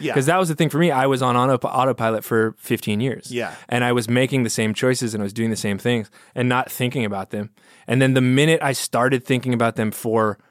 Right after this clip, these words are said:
Speaker 2: any period of time, I started to reprogram those, those sort of impulses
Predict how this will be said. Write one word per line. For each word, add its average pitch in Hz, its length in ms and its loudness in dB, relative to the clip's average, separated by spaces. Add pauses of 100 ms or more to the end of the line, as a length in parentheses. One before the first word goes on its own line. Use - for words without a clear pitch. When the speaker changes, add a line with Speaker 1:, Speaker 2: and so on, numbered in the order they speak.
(320)
Speaker 2:
any 143 300 2
period 113 400 0
of 104 100 -4
time, 117 440 -2 (680)
I 120 200 0
started 123 460 0
to 123 100 -4
reprogram 117 640 0
those, 104 360 -4 (180)
those 98 500 -8 (160)
sort 107 240 -4
of 95 220 -12 (120)
impulses 101 800 -4